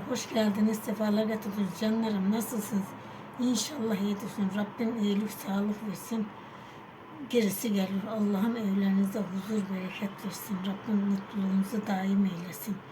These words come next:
Allah çalışanlarımıza kolaylık versin. Allah'ım hiç zorluk çektirmesin. Gidip gelirken kaza bela göstermesin. Rabbim iyilerle karşılaştırsın. Her yerde iyilerle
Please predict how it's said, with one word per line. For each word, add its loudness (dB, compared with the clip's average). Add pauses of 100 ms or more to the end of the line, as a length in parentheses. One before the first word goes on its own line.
(520)
Allah 2
çalışanlarımıza 2 (160)
kolaylık -6
versin. -4 (180)
Allah'ım 0 (480)
hiç -4 (480)
zorluk 2
çektirmesin. 0 (680)
Gidip 2
gelirken 2
kaza -2
bela -2 (120)
göstermesin. -2
Rabbim -4
iyilerle 0 (140)
karşılaştırsın. -4 (920)
Her 0
yerde 2
iyilerle 2